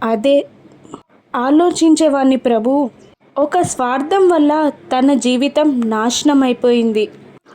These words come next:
ఆ నిజం తనకి ఎప్పటికీ తెలీదు కదా అని అంటుండగా యమధర్మరాజు, "లేదు, తను చేసిన పుణ్యఫలమే ఆ నిజాన్ని తన దాకా తీసుకువస్తుంది, కాలమే అన్నింటినీ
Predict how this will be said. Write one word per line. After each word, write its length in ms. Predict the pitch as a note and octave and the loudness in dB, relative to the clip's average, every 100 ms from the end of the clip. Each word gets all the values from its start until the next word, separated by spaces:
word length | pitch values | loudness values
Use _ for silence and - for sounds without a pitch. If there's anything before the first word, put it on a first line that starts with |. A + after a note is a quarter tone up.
| _ C4 | _ -4
ఆ 140 | D4 | 2
నిజం 500 | E4+ D4 A#3+ D#4+ D#4+ | 4 4 2 0 0
తనకి 640 | C4+ - C4 B3+ B3+ C4 C4 | -2 -2 0 0 -2 -6 -2
ఎప్పటికీ 600 | A#3 A#3 - D4+ E4 E4+ | -2 -2 -4 -2 0 0
తెలీదు 520 | E4 C#4 B3 C4+ D4 | -2 0 0 2 0
కదా 460 | D#4+ C#4+ C4 C4 B3 - | 0 0 0 -2 -2 -6
అని 280 | A3+ A#3 B3+ | -2 -2 -2
అంటుండగా 680 | A3 G#3 G3+ B3 A3 G3 A3+ - | -2 -2 0 0 0 -2 -4 -4
యమధర్మరాజు, 960 | A3+ A3+ B3 C4+ C4+ C4 B3 A3 A3+ A#3 | -2 -2 0 0 0 0 -2 -4 -2 -2
"లేదు, 500 | A3 A3 G#3 A3 A3+ A#3+ - - - - - | -2 -2 0 0 -2 -4 -6 -20 -20 -20 -8
తను 240 | C#4 C4 E4+ | -2 0 0
చేసిన 640 | F4 D4+ D4 D#4 C4 C4+ | 2 0 0 0 0 -2
పుణ్యఫలమే 880 | C#4 C#4 C4 E4 F4 D#4 B3+ C4+ C#4 - | -2 0 2 2 0 0 0 -2 -4 -6
ఆ 160 | A#3+ A#3+ | -4 0
నిజాన్ని 680 | B3 G#3+ G#3 D4+ C4+ C4 C4+ - A3+ | 2 0 0 0 2 0 -2 -4 -4
తన 160 | A3+ | -2
దాకా 360 | C#4 F4 F4+ F#4+ | 0 -2 -2 -4
తీసుకువస్తుంది, 1000 | F#4 C#4+ - - C4 B3 - A3+ A3 B3 D4+ _ - _ - - | -2 -4 -2 -4 -2 -2 -4 -4 0 -2 -4 _ -20 _ -12 -6
కాలమే 520 | C4 D#4+ F4+ D4 D4 D4 A#3+ | -2 2 4 4 2 -2 -4
అన్నింటినీ 800 | A3+ A#3+ D4+ D4 C#4+ C4 C4 | 0 4 4 4 2 0 0